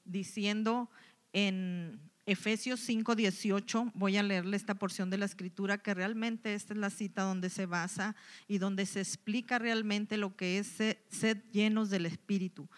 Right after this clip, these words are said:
Dice, en el nombre de Jesús, el apóstol Pablo, hablando aquí, dijo: "No os embriaguéis con vino,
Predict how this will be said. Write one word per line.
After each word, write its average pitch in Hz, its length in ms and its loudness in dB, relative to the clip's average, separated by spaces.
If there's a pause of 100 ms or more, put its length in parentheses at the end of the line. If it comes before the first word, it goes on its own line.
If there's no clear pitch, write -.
(320)
Dice, 208 520 2
en 190 260 0
el 175 160 0
nombre 220 260 2
de 214 80 2
Jesús, 214 480 0 (220)
el 196 120 6
apóstol 208 480 2
Pablo, 214 600 4
hablando 196 480 4
aquí, 214 320 2
dijo: 214 380 2
"No 214 300 4
os 247 140 0
embriaguéis 190 640 2
con 208 260 0
vino, 180 380 0